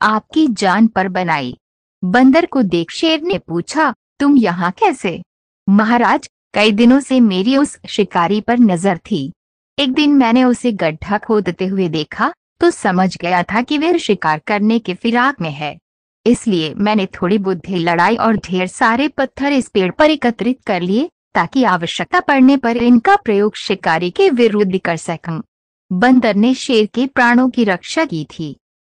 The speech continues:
वह उसके प्रति कृतज्ञ था। उसने उसे धन्यवाद दिया। उसे अपने और बंदर के मध्य हुआ विवाद भी स्मरण हुआ। वह बोला, "बंदर भाई, आज तुमने सिद्ध कर दिया है कि बुद्धि बल से श्रेष्ठ होती है।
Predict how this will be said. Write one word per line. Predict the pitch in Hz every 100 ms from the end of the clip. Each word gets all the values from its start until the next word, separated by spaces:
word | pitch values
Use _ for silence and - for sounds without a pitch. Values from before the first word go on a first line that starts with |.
| _
वह | 202 285 320
उसके | 262 - 254
प्रति | - 196 -
कृतज्ञ | 190 269 214 226 190
था। | - 170 147 _ _ _ _
उसने | - 285 - 359
उसे | 254 - 330
धन्यवाद | 294 196 226 233 247 208 226
दिया। | 190 170 165 151 - _ _ _
उसे | - 294 320
अपने | 269 - 247
और | 269 233
बंदर | 196 165 160 226
के | 226 311
मध्य | 226 214 - 247
हुआ | 226 214
विवाद | 208 170 165 165 156 -
भी | 269
स्मरण | - 185 175 147
हुआ। | 160 170 147 _ _ _ _ 202
वह | 277 311
बोला, | 202 220 208 247 _ -
"बंदर | 185 247 262 294
भाई, | 277 190 208 208 226 _ _ -
आज | 208 214 -
तुमने | 247 226 247
सिद्ध | - 196 175
कर | 190 190
दिया | 170 175 165
है | 185 247
कि | 269 269
बुद्धि | 185 160 185
बल | 175 175
से | - 196 254
श्रेष्ठ | - - 269 330 - 226
होती | 240 226 151
है। | 156 156